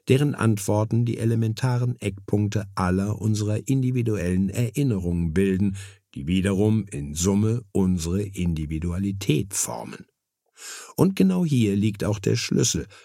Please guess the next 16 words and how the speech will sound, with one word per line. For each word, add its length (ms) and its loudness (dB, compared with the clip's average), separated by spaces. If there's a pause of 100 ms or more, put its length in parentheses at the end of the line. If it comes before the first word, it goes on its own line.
(120)
mit 180 -2
dessen 260 2
Hilfe 420 2
man 220 0
Erinnerungen 880 2
und 200 -2
einen 320 -2
breiten 580 0
individuellen 800 0
Erfahrungsschatz 1000 -2
erzeugen, 840 0 (260)
aber 340 2 (140)
Individualität 1200 0
auch 420 -4
reduzieren 840 -2
kann, 280 -6